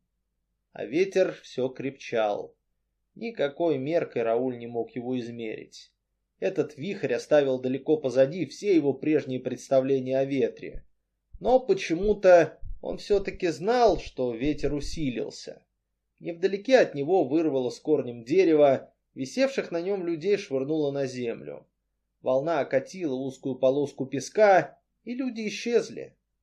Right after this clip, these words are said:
Всё совершалось быстро. Рауль увидел на фоне белой вспененной воды лагуны чёрную голову, коричневое плечо. В следующее мгновение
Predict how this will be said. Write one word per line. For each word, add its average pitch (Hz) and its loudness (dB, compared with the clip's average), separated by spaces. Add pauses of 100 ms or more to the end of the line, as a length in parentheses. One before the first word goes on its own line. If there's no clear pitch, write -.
(100)
Всё 165 0 (260)
совершалось 131 -2
быстро. - -10 (600)
Рауль 185 0 (460)
увидел 202 2
на 151 2
фоне 190 0
белой 139 4
вспененной 127 -8
воды 120 0
лагуны 143 -2 (180)
чёрную 170 0
голову, 135 0 (220)
коричневое 131 -6
плечо. 156 2 (360)
В - -14
следующее 220 -4
мгновение 139 0